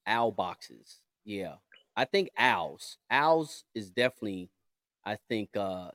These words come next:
something that's a challenge for many people. Is it much, is it, is, is it,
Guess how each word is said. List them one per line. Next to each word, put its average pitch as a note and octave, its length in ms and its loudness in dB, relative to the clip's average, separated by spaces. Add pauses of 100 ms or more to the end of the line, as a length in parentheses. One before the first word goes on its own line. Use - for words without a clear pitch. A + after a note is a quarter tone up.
something A2 540 -4
that's G2+ 200 -12
a F#2 140 -10
challenge G#2+ 640 -6 (340)
for G#2 100 -2
many G2+ 320 -4 (240)
people. - 320 -14 (280)
Is G3 140 0
it G#3+ 100 4
much, C4 340 4 (100)
is G3 140 2
it, G#3 160 4
is, F3 320 2
is F3 160 2
it, - 80 0